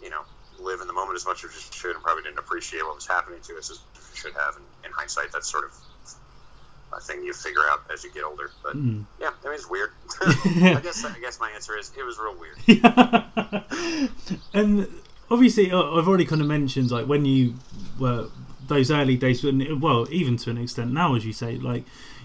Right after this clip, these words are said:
Speaker 2: there was bands like yourselves, like Bleeding Through, like Unearth, Norma Jean, who are
Speaker 1: Mm-hmm.
Speaker 2: obviously still around. It was a, a real kind of hub of that sort of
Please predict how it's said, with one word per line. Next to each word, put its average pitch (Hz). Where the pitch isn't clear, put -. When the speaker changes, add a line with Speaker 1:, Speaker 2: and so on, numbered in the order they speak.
Speaker 2:
there 143
was 131
bands 156
like 131
yourselves, 123
like 127
Bleeding 120
Through, 117
like 143
Unearth, 113
Norma 147
Jean, 127
who 123
are -
Speaker 1:
Mm-hmm. 123
Speaker 2:
obviously 120
still 131
around. 123
It 156
was 147
a, 143
a 156
real 165
kind 143
of 127
hub -
of 123
that 123
sort 127
of -